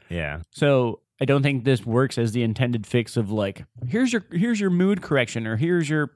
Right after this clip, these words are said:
Speaker 2: palate cleanser," you know,
Speaker 1: Right.
Speaker 2: which I kinda think how it's intended.
Speaker 1: Right, okay.
Speaker 2: But I do think it
Speaker 1: A sorbet, if you will.
Speaker 2: Pretty much. A sorbet of, of, of flavors.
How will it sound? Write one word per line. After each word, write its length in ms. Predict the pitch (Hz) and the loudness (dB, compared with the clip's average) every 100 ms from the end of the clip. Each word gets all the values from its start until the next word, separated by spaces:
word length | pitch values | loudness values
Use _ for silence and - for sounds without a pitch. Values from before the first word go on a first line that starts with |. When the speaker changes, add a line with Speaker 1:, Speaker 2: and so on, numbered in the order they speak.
| _ - | _ 0
Speaker 2:
palate 300 | 160 147 - | 2 2 0
cleanser," 420 | 120 113 95 - _ - | -4 -4 -6 -12 _ -4
you 100 | 123 | 0
know, 180 | 120 | 2
Speaker 1:
Right. 300 | 113 76 76 | 0 -2 -6
Speaker 2:
which 140 | 113 113 | -8 -8
I 160 | 104 - | -8 -8
kinda 240 | - 120 113 | -4 -2 -2
think 180 | 123 | -2
how 140 | 113 117 | -2 -2
it's 140 | 107 | -4
intended. 480 | 107 110 143 180 190 - _ - | -8 -4 -2 -2 -4 -12 _ -14
Speaker 1:
Right, 420 | 82 78 76 76 | -10 -8 -8 -10
okay. 240 | - 71 80 | -12 -12 -6
Speaker 2:
But 220 | 175 170 | -2 0
I 60 | 151 | 2
do 180 | 139 156 | 4 4
think 280 | 156 143 131 | 2 -2 -2
it 100 | 101 | -2
Speaker 1:
A 80 | |
sorbet, 580 | 92 - 117 95 95 113 | 0 4 4 6 4 6
if 160 | 135 139 | 4 4
you 120 | 143 | 4
will. 280 | 143 147 185 | 6 6 4
Speaker 2:
Pretty 200 | 285 214 | 4 2
much. 440 | 151 104 - - - _ - - - _ - | 2 0 -4 -16 -20 _ -20 -20 -20 _ -8
A 40 | - | -4
sorbet 600 | - 123 123 120 131 151 | 2 2 4 4 4 4
of, 160 | 139 | 2
of, 340 | - 165 165 208 | 0 -2 0 0
of 120 | 180 | 0
flavors. 540 | - 208 202 156 120 | 2 4 4 4 2